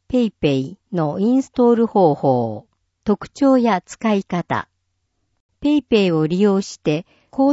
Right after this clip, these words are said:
東区暮らし応援給付事業の申請手続きをお手伝いします。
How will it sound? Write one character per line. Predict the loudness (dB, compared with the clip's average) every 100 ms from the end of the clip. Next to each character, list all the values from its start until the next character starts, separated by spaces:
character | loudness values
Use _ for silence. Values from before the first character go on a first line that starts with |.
| 0
東 | 2 2 0
区 | -2 -2 -2
暮 | -4 -2
ら | -2
し | 0 2
応 | 4 4
援 | 4 2 -2
給 | 0 0
付 | 0 -2
事 | 0 2
業 | 2 0 -2 -6 _ _ _
の | -6 -4
申 | -2 0 0
請 | 2 0 0
手 | -4
続 | -6 -4 -4
き | -2
を | 0 0
お | -2
手 | -2 -2
伝 | -2 -4 -4
い |
し | -6 -6
ま | -6 -6
す。 | _